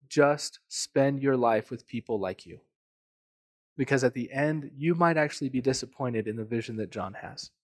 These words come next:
Okay, let's keep going. Another group of people, this would be all races.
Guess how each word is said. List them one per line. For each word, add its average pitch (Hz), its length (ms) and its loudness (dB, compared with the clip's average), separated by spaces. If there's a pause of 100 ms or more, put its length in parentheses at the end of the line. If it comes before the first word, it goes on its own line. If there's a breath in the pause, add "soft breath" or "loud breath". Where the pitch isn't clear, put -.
(440)
Okay, 143 200 -10 (280 loud breath)
let's 147 120 0
keep 143 160 0
going. 135 200 2 (720)
Another 143 300 4
group 135 220 -2
of 139 100 -20
people, 131 460 0
this 139 160 0
would 135 120 -4
be 127 280 2 (260)
all 156 260 8
races. 139 640 0